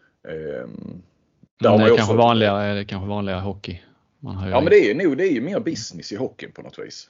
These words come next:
Speaker 2: Mm.
Speaker 1: Känns det som att det, det, det, det skiftas och byts ut och, ja, men man har ju svårt att se,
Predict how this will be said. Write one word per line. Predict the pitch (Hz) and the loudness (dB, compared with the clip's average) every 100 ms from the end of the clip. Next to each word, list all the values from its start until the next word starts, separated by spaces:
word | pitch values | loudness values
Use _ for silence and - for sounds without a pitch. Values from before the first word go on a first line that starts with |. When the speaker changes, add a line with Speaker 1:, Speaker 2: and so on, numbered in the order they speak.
| - | -6
Speaker 2:
Mm. | 101 92 107 _ _ _ | -4 -4 -8 _ _ _
Speaker 1:
Känns | - 107 - | -4 -4 -6
det | - | -14
som | - - 87 | -14 -16 -18
att | - | -14
det, | 95 95 98 98 | -8 -6 -6 -6
det, | 107 101 | -6 -6
det, | 104 107 98 _ _ _ _ - | -8 -10 -12 _ _ _ _ -12
det | 98 | -6
skiftas | 120 120 - 87 101 | -4 -4 -4 -8 -6
och | |
byts | 87 92 - | -4 -4 0
ut | 104 62 - | -2 -2 -8
och, | - - _ _ _ - - | -14 -14 _ _ _ -20 -6
ja, | - | 0
men | 120 | 2
man | 120 | 4
har | 120 | 4
ju | |
svårt | 113 117 98 | 4 2 2
att | 101 | -2
se, | 123 107 | 2 2